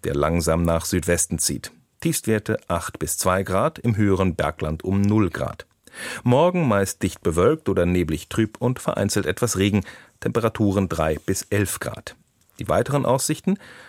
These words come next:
Am Mittwoch stark bewölkt, gebietsweise leichter Regen, drei bis elf Grad. Und abschließend Wetter und Temperaturen von heute dreizehn Uhr.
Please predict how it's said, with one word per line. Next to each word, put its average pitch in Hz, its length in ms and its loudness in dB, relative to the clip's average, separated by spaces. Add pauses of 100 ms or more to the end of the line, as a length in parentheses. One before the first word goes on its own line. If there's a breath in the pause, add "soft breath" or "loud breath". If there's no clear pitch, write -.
(180 loud breath)
Am 104 100 2
Mittwoch 127 400 2
stark - 300 -2
bewölkt, 101 480 2
gebietsweise 85 560 0
leichter 87 420 2
Regen, 104 320 2 (320)
drei 76 460 0 (100)
bis 82 240 -2 (120)
elf 80 280 -2
Grad. - 380 -6 (1500 loud breath)
Und - 100 0
abschließend 117 680 0
Wetter 92 360 2
und 82 220 -2
Temperaturen 90 840 0
von 85 360 0
heute 85 280 0
dreizehn 78 540 -2
Uhr. 95 200 0